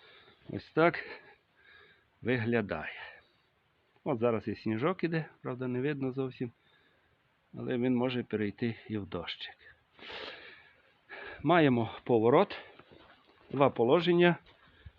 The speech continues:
пряме і поворот під,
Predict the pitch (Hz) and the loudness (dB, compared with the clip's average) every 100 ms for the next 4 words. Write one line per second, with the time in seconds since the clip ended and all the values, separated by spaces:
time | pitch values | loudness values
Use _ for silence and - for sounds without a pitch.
0 | - _ _ _ _ - - - - _ | -20 _ _ _ _ -16 -16 -18 -20 _
1 | - - 117 113 165 214 147 175 180 - | -20 -6 0 2 2 2 4 4 4 -4
2 | - _ _ - 120 127 165 165 160 151 | -20 _ _ -4 0 6 6 6 4 2